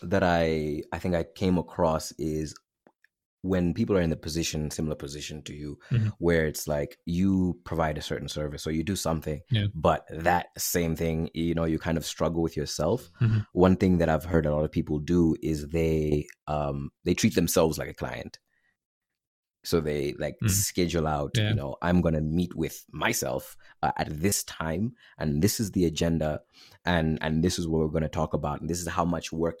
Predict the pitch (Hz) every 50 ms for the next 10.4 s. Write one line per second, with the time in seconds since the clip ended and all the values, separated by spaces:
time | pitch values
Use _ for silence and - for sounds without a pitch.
0 | _ 90 85 78 80 78 - 73 73 80 80 73 - - 73 71 69 - - -
1 | 65 67 69 - - - 73 71 71 - - - - - - - 123 110 107 104
2 | 104 107 - - - 107 - - - 151 147 - 92 98 - 110 104 95 - 82
3 | 85 87 85 73 87 - - 82 78 76 71 - - - _ _ _ _ _ -
4 | 95 95 90 80 76 76 78 80 76 82 82 78 - - 82 78 78 78 - -
5 | 76 71 80 78 - - 78 80 82 80 - 78 76 71 73 73 73 - - -
6 | - - - _ _ _ _ _ _ _ _ _ _ - 64 64 67 67 - -
7 | - - - - 98 87 85 80 80 78 82 80 78 - - - 78 - 104 -
8 | - 117 117 131 139 - - - _ - - - - - - - 90 87 82 80
9 | - - 87 87 - - 82 78 78 87 82 78 - 85 82 - 82 76 78 76
10 | 73 76 - - 71 71 71 -